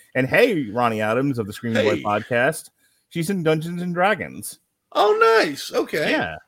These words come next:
Speaker 1: So I
Speaker 2: Alongside
Speaker 1: thought
Speaker 2: Chris Pine.
Speaker 1: Yeah, I thought, uh, I thought she, you know, it's always a dicey proposition with child actresses and actors. Um, you never quite know what you're gonna get with them. I thought she did
Speaker 2: Mm-hmm.
Speaker 1: well here. I thought, I,
Speaker 2: Well,
Speaker 1: I,
Speaker 2: she wasn't
Speaker 1: I thought she
Speaker 2: given much of a role.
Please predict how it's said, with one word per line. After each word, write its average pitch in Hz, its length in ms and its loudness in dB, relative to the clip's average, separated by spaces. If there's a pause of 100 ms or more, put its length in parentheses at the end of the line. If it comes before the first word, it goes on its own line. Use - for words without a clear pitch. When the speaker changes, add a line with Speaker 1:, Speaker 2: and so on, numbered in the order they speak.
(760)
Speaker 1:
So 226 160 6
I 220 40 8
Speaker 2:
Alongside 190 240 4 (180)
Speaker 1:
thought - 80 -10
Speaker 2:
Chris 170 160 -8
Pine. 185 480 -2 (720)
Speaker 1:
Yeah, 98 280 -6 (200)
I 175 100 0
thought, 320 260 -4 (120)
uh, 185 200 -2
I 190 80 -2
thought 208 200 -4
she, 185 360 -10 (360)
you 180 60 0
know, 180 160 4
it's 190 180 2
always 226 180 2
a 190 40 -2
dicey 139 420 0
proposition 113 720 -2
with 101 200 -4
child 95 300 -4
actresses 110 640 -4 (360)
and 95 80 -4
actors. 107 680 0
Um, 107 320 0
you 104 80 -2
never 101 160 -4
quite 107 280 -4
know 104 140 -4
what 98 140 -8
you're 98 100 -8
gonna 95 100 -6
get 90 180 -4
with 101 120 -12
them. 107 220 -4 (260)
I - 60 -2
thought 359 120 -4
she 311 100 -4
did 311 80 -4
Speaker 2:
Mm-hmm. 294 80 -4
Speaker 1:
well 269 140 0
here. 87 280 -8 (260)
I 123 100 0
thought, 151 340 0
I, 123 120 -2
Speaker 2:
Well, - 280 -2
Speaker 1:
I, 143 60 -8 (120)
Speaker 2:
she 202 200 -6
wasn't 294 240 0
Speaker 1:
I 170 40 2
thought 147 60 -4
she 175 60 4
Speaker 2:
given 160 160 2
much 143 240 2
of 120 80 -6
a 113 60 -4
role. 107 480 -2